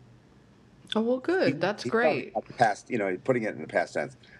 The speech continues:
Speaker 2: Old-fashioned as that might sound, there's a fresh, insightful feel to this multi-generational love story in which square dad Steve Carell kinds of,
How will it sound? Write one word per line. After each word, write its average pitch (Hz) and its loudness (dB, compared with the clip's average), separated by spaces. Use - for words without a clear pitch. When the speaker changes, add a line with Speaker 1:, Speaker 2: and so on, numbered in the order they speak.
Speaker 2:
Old-fashioned 135 2
as 101 -4
that 117 4
might 104 -2
sound, 98 -2
there's 85 -4
a 87 0
fresh, 117 0
insightful 95 -2
feel 95 0
to 98 -6
this 85 -4
multi-generational 85 0
love 76 0
story 67 0
in 87 0
which 85 2
square 113 2
dad 87 0
Steve 98 -4
Carell 85 0
kinds 92 0
of, - -8